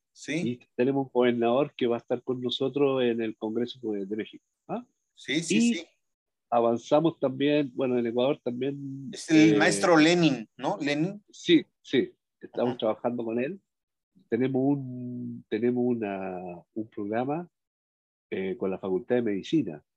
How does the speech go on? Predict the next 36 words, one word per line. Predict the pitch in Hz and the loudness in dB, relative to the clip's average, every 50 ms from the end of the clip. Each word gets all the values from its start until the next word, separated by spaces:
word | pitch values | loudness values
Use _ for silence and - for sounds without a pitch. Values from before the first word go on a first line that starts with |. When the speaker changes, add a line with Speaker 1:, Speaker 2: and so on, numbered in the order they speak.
| _ - | _ -8
Speaker 2:
¿ya? | 98 135 185 196 _ _ _ _ _ _ _ _ _ - | -8 -8 -8 -10 _ _ _ _ _ _ _ _ _ -12
Speaker 1:
Sí. | - 135 135 156 - | -8 -6 -4 -6 -6
Speaker 2:
Estamos, | - - _ - 110 110 113 110 110 107 104 104 104 101 98 95 92 - - _ _ _ _ _ _ _ _ | -8 -8 _ -4 -4 -2 -2 -2 -2 -2 -4 -4 -6 -6 -6 -6 -6 -8 -10 _ _ _ _ _ _ _ _
bueno, | _ 113 110 90 78 - - _ _ _ _ _ _ _ | _ -6 -6 -4 -6 -10 -18 _ _ _ _ _ _ _
de | - 107 123 | -2 0 2
ahí | 127 143 | 2 4
le, | 143 147 139 - - 117 | 4 2 2 2 2 0
es | 120 - | 0 0
que | - 135 | -2 -2
le | 131 | 0
quiero | 135 160 170 170 | 2 4 4 4
comentar | 151 147 143 127 123 - - 170 180 170 165 _ _ - | 4 2 0 -2 -4 -2 0 0 0 0 -2 _ _ -8
lo | 117 127 127 | -6 -6 -4
primero | 127 131 127 143 151 170 180 180 | -4 -4 -2 2 2 2 2 2
para | 165 156 156 143 | 2 2 2 2
poder | 139 143 151 151 147 | 2 2 2 2 2
llegar | 151 143 156 156 151 | 0 2 2 2 2
a | 147 147 | 2 0
esto, | 139 - - 147 135 123 117 - _ _ _ - | -2 -4 -4 -4 -4 -4 -8 -14 _ _ _ -2
a, | 120 123 | -2 -2
a, | 110 - - 110 113 113 113 95 - _ | -2 -2 -4 -4 -4 -4 -4 -6 -8 _
a, | - 113 113 110 104 101 _ _ | -6 -6 -6 -6 -10 -14 _ _
a | - 110 | -10 -6
lo | 110 110 | -6 -6
que | 110 107 | -6 -6
significa | - - 110 104 101 - - 131 131 127 120 120 113 107 98 | -8 -8 -10 -10 -8 -8 -8 -6 -4 -2 -2 0 0 -2 -2
el, | 110 110 107 - | -4 -6 -6 -8
lo | 107 107 | -6 -6
que | 110 101 | -4 -4
tenemos | 101 110 117 123 117 | -4 -4 -4 -4 -4
en | 110 | -4
Ecuador, | 107 101 101 107 120 151 190 202 - _ _ _ _ _ _ _ _ - | -6 -4 -2 0 0 0 0 -4 -10 _ _ _ _ _ _ _ _ -4
lo | 107 120 | -2 0
que | 113 120 117 | 2 4 4
vamos | 123 139 143 147 143 143 139 | 4 4 4 4 4 4 4
a, | 131 | 4